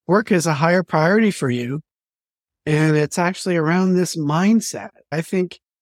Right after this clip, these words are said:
if you, when you wake up in your day and you're going through your work day, it's, if this is transferred from a six, just your emotional energy, to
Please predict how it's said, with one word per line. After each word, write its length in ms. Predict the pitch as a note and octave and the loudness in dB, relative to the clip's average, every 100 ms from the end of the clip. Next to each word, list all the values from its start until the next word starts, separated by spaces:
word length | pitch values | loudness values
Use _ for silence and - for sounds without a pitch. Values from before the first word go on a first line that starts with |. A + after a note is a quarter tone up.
| _ _ F#3 | _ _ 0
if 240 | D#3+ - _ _ _ _ - | 0 0 _ _ _ _ 2
you, 140 | E3 | 4
when 140 | D#3+ | 6
you 340 | D#3+ E3 F3+ E3+ _ _ _ _ _ | 4 4 2 0 _ _ _ _ _
wake 320 | C3+ D3+ F3 | 0 2 4
up 160 | F#3+ F#3+ | 2 2
in 80 | F3+ | 2
your 100 | D3 | 2
day 300 | A#2 E3+ F#3 | 2 2 2
and 100 | D#3 | 2
you're 100 | D3 | 0
going 300 | C3 D#3 F3 | 0 -2 -2
through 240 | - F3 C#3+ | -2 -6 -4
your 120 | C3+ | -2
work 240 | D#3+ G#3+ - | 0 0 -2
day, 220 | D3 C3 | -6 -4
it's, 260 | C3+ - - | -6 -8 -4
if 180 | D3+ C#3 | -2 0
this 280 | F#3 A#3 - | 0 0 2
is 340 | E3+ C#3 - - _ _ _ _ - | 0 0 -6 -10 _ _ _ _ -12
transferred 600 | - F3 F3+ - E3+ C#3+ | -2 0 0 0 -4 -2
from 180 | E3 C#3 | -4 -4
a 60 | B2+ | -6
six, 580 | - - G3 A#2 - | -6 -4 -4 -4 -12
just 260 | - E3 - | -6 -6 0
your 120 | F3+ | 2
emotional 500 | G3 F#3+ F#3+ - C#3+ | 4 2 2 0 0
energy, 500 | B2+ B2 A2 A#2 A2+ _ _ _ _ _ _ _ _ - | 0 -2 -4 -8 -10 _ _ _ _ _ _ _ _ -6
to 520 | - D3+ D3+ D3 C#3+ | 0 4 4 4 2